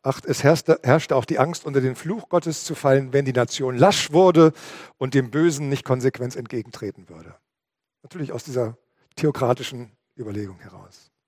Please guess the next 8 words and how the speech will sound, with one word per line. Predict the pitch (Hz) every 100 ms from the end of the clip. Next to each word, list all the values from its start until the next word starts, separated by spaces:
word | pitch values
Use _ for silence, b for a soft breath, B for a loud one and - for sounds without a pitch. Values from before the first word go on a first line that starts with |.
| _ _ b b b b b b b
Neuntens, | 131 147 165 -
das | 143 147
Selbstverständnis | 185 - 180 170 175 165 143
hat | 156
zu | - 170
unsagbarem | - 233 247 202 202 202 165 190 190 185
Leid | 180 170 277 277
geführt | 208 - 196 147 - - - -